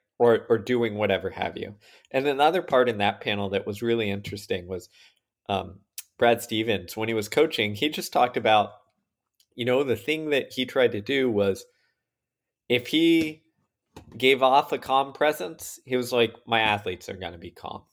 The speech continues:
So instead of the, like, yelling, screaming, whatever, you know, in the high pressure situation, he was like, "My goal was to just be calm, speak in a soft voice,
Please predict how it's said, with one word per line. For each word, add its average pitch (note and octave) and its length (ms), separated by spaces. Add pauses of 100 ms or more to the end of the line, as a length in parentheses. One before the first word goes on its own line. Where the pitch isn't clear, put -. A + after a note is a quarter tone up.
(720)
So C3+ 240
instead C#3+ 420
of C3+ 240
the, A2+ 140
like, A2 340
yelling, A#2 400
screaming, A#2 720
whatever, G#2+ 880
you A2 100
know, G#2+ 380
in G#2+ 180
the G2+ 80
high G#2 220
pressure G#2+ 400
situation, A2+ 600
he C3+ 100
was A2+ 180
like, G#2 160 (560)
"My C3 140
goal C3 340
was A2 240
to A2+ 100
just A2 300
be G#2+ 120
calm, G#2+ 460 (160)
speak - 460
in A2 100
a G#2 60
soft A#2 400
voice, B2+ 720